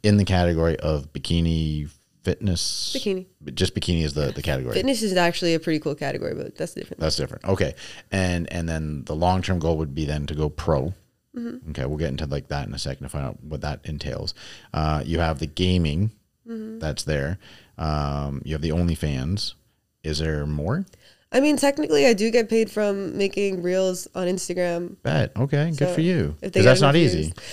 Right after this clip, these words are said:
Speaker 1: Yeah.
Speaker 2: That's the one thing that I'm just like, "All right."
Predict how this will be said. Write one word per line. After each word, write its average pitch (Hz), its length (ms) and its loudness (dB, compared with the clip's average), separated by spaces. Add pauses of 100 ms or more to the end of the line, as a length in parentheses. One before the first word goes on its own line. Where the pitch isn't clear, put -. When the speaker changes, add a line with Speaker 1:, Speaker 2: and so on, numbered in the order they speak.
Speaker 1:
Yeah. 135 100 2
Speaker 2:
That's 277 200 4
the 339 120 4
one 277 400 4
thing 269 200 4
that 240 120 4
I'm 240 120 0
just 226 180 0
like, 208 160 2
"All 196 180 4
right." 160 260 -2